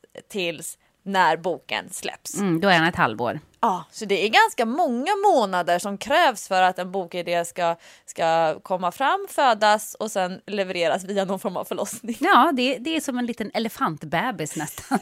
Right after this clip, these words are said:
Speaker 2: <laughs> känns det som. Men nu känns det ju väldigt härligt att den är på gång. Eh, och vi har faktiskt en nyhet till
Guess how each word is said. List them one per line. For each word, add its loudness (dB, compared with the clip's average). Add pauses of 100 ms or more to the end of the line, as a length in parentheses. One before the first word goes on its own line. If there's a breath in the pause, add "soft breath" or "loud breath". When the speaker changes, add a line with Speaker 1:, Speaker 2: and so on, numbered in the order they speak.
(140)
Speaker 2:
<laughs> -2
känns 2
det -6
som. -2 (380 loud breath)
Men 4
nu 8
känns 2
det 0
ju 2
väldigt 4
härligt 2
att -2
den -4
är -6
på -6
gång. 0 (500 loud breath)
Eh, 0
och -2 (520)
vi -2
har 4
faktiskt -8
en -2
nyhet -2
till -4